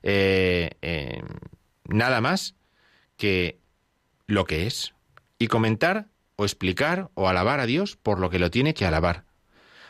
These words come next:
Hoy tendemos más a la brevedad, ¿verdad? A los himnos más cortos, cuatro o cinco estrofas, veinte, veinticinco versos, ¿no? Como término medio. Eso es lo que viene a ser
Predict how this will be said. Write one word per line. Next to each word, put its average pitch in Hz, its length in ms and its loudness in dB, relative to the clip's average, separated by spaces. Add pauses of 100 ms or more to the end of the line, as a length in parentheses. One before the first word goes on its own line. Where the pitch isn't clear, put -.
(140)
Hoy 117 160 2
tendemos 110 480 0
más 110 260 0
a 92 120 0
la 82 100 2
brevedad, 82 540 2
¿verdad? 80 420 -2
A 90 80 0
los 85 220 0
himnos 95 320 4
más 90 200 2
cortos, - 540 -2 (300)
cuatro 92 460 0
o 80 40 0
cinco 95 320 0
estrofas, 85 640 0
veinte, 101 400 0
veinticinco 85 640 0
versos, 85 500 -2
¿no? 127 200 0 (500)
Como 90 240 2
término 101 380 2
medio. 80 360 0 (460)
Eso 107 220 0
es - 160 -4
lo 90 120 0
que 87 120 0
viene 101 180 2
a 92 60 2
ser 110 320 -2